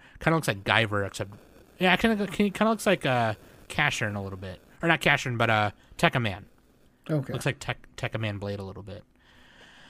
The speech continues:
Speaker 1: Um, so this is what we talked about earlier in the news. Visions, Star Wars Visions.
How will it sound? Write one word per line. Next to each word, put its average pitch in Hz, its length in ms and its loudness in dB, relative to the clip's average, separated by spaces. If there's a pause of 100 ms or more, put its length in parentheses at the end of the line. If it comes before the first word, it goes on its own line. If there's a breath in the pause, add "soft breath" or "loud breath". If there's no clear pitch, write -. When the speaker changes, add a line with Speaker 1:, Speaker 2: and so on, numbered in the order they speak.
(320 loud breath)
Speaker 1:
Um, 131 440 2 (180)
so 151 260 2
this 127 140 -4
is 170 120 2
what 180 60 4
we 170 80 2
talked 156 220 4
about 135 300 4
earlier 131 460 2
in 127 160 -6
the 117 80 -2
news. 113 380 -2
Visions, 135 600 0 (160)
Star 123 220 2
Wars 120 220 0
Visions. 139 720 -4